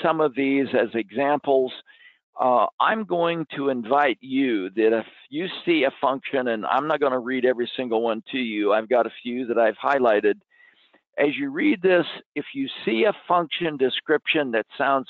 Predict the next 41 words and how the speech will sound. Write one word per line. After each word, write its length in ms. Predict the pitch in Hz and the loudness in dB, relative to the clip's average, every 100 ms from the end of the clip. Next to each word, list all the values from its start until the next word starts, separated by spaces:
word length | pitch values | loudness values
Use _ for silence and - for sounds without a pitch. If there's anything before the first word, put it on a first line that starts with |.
| 127 | -4
interesting, 580 | 160 160 160 - 151 | 0 2 0 -2 -10
you 120 | 131 120 | -8 -2
say, 140 | 131 | 0
"You 160 | 123 147 | 0 0
know, 180 | 190 160 | -4 0
hey, 280 | 180 185 180 - - - | 2 2 -2 -10 -20 -6
I 140 | - 190 | -2 -2
could 220 | - 151 | -2 -6
use 320 | 147 160 156 - | 2 2 2 0
that. 320 | 120 113 120 - _ _ _ _ _ 113 | 2 4 4 0 _ _ _ _ _ 0
Um, 420 | 120 117 113 107 - | 4 4 4 0 -8
can 200 | 151 143 | -6 -6
you 80 | 120 | -4
show 160 | - 180 | -2 -2
me 200 | 170 160 | 0 0
a 80 | 139 | 2
little 240 | 139 143 | 2 0
bit 180 | 135 - | 0 -2
more 280 | 127 127 123 | -2 0 0
about 300 | 113 117 113 | 2 2 2
that 180 | 120 98 - | 0 0 0
function?" 540 | 139 131 - 104 95 95 _ - - _ _ - | -2 -2 -2 -6 -6 -12 _ -20 -20 _ _ -2
Go 240 | 151 180 | 2 2
ahead 480 | 208 180 175 160 156 | 2 2 2 2 2
and, 280 | 135 120 117 | 2 2 0
uh, 120 | 113 - | 0 0
put 140 | 170 | -2
a 80 | 170 | -2
note 340 | 151 147 151 143 | 0 2 2 0
in 120 | 127 | -4
the 100 | 123 | -4
chat 320 | - 139 123 - | 0 0 0 -4
to 100 | 117 | -8
Sharon, 500 | - 139 127 127 117 | -4 -2 0 -2 -4
and 180 | 104 | -6
she 220 | 107 139 135 | -6 -6 -4
will 340 | 120 113 113 | 0 0 0
yell 260 | 117 120 131 | 0 2 2
in 120 | 120 | 0
my 220 | 120 107 - | 0 -2 0
ear. 400 | 123 113 110 | 2 4 2